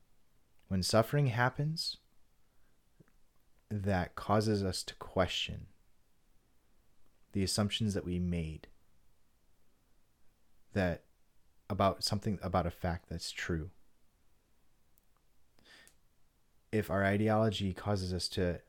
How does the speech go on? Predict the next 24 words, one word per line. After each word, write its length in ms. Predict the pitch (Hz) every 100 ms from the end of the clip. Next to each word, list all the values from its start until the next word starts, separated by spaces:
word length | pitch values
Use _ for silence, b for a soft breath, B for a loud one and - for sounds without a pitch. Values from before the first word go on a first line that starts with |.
| -
assume 560 | - - - 107 110 -
a 60 |
falsehood, 800 | - - 95 95 - 90 78 85 -
even 360 | 113 123 135 120
though 180 | 110
the, 180 | 90 92 - -
the 100 | 90
fact 520 | - - 90 95 -
is 140 | 85 -
true, 420 | - 95 82 - - - _ _ _ - _ _ _ _ _ _ _ -
but 100 | -
to 120 | 95
make 260 | 98 98 92
an 80 |
assumption 500 | 92 - 104 107 - 104
about 220 | 98 -
that 180 | 95 -
fact 280 | 85 -
in 100 | 90 -
order 440 | 95 104 123 127 127 B B B
that 140 | 90 85
we 120 | 98
might 220 | 92 85
justify 600 | - 101 - 117 107